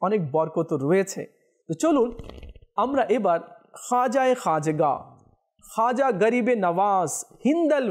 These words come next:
ওলি, খাজা হাসান সঞ্জেরি রহমতুল্লাহি তাআলা আলের বিষয়ে সংক্ষিপ্ত আকারে কিছু শুনি। এই অনুষ্ঠান ইনশাআল্লাহ আজ্জা ওয়া জাল, আল্লাহ যদি চায়, তো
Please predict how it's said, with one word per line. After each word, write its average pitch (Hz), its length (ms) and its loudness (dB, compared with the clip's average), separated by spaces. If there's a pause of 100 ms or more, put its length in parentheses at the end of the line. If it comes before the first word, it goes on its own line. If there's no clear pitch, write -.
ওলি, 208 280 2 (440)
খাজা 202 480 0
হাসান 196 420 -2
সঞ্জেরি 170 580 2 (360)
রহমতুল্লাহি 185 760 0
তাআলা 143 600 0
আলের 143 300 2 (760)
বিষয়ে 190 520 0 (600)
সংক্ষিপ্ত 277 640 -2
আকারে 202 480 0
কিছু 190 280 -4
শুনি। 208 400 -2 (800)
এই 202 100 2
অনুষ্ঠান 214 560 0 (180)
ইনশাআল্লাহ 190 600 0
আজ্জা 165 300 -2
ওয়া 143 120 2
জাল, 147 220 0 (160)
আল্লাহ 170 200 2
যদি 147 280 -2
চায়, 147 300 -2 (260)
তো - 80 -8